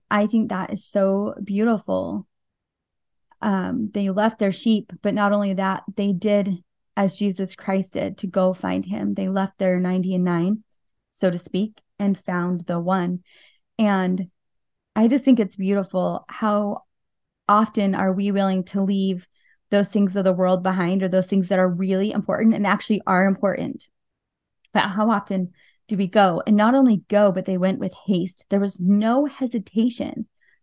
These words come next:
for them to leave those sheep behind. None. And they just, they went to go find Mary and Joseph and the baby. So I want you to think about that. Do you make time every day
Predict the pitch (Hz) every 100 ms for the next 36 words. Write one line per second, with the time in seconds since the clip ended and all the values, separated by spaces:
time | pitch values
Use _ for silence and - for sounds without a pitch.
0 | - 208 202 202 208 208 196 190 180 -
1 | 190 180 175 165 117 - _ - 214 277
2 | 247 180 - _ _ _ _ _ _ _
3 | _ _ - 208 220 233 240 - - 208
4 | 208 202 254 - - 185 208 214 233 208
5 | 190 185 202 214 190 180 180 190 - 180
6 | 165 - 214 226 214 _ _ _ _ _
7 | _ _ _ _ _ _ - 226 220 208
8 | - _ _ - 226 392 453 269 - 220
9 | 220 185 180 175 196 202 196 202 247 285
10 | 311 359 _ _ _ _ 214 226 233 -
11 | - 185 185 196 214 - _ _ _ _
12 | _ _ _ _ _ - 202 202 208 185
13 | 170 208